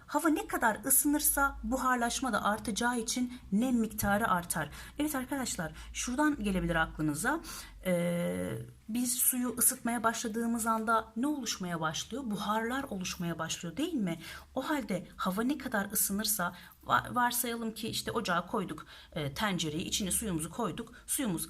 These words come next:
ısındıkça buharlaşma artacağı için nem miktarı artar. O halde doğru bir orantı vardır. Doğru orantı vardır. Kimle kim arasında? Sıcaklık ve nem arasında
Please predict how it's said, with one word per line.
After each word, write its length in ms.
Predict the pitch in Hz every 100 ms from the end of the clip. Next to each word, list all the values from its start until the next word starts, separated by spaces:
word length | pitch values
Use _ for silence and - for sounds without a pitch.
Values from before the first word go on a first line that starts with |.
| -
ısındıkça 920 | 277 - 294 240 175 170 - 208 269 - -
buharlaşma 1120 | 175 185 - 226 226 214 220 220 - 240 214
artacağı 640 | 175 180 - 180 202 233 302
için 440 | 285 - 320 320 - -
nem 280 | 175 190 277
miktarı 640 | 285 269 - 220 196 180 -
artar. 680 | 160 - - 139 - - - - - - - - - - -
O 120 | 262
halde 440 | 226 170 202 - - -
doğru 380 | 240 262 269 269
bir 200 | 214 214
orantı 500 | 202 196 185 185 -
vardır. 540 | 170 143 139 135 - - - - - - - - - - - - 196
Doğru 260 | 233 254
orantı 460 | 262 190 160 156 160
vardır. 480 | 147 143 143 - - - - - - -
Kimle 400 | - 294 226 185
kim 160 | - 180
arasında? 480 | 165 - 208 277 320
Sıcaklık 560 | - 285 175 - 156 165
ve 100 | 214
nem 140 | 269
arasında 440 | 254 240 254 247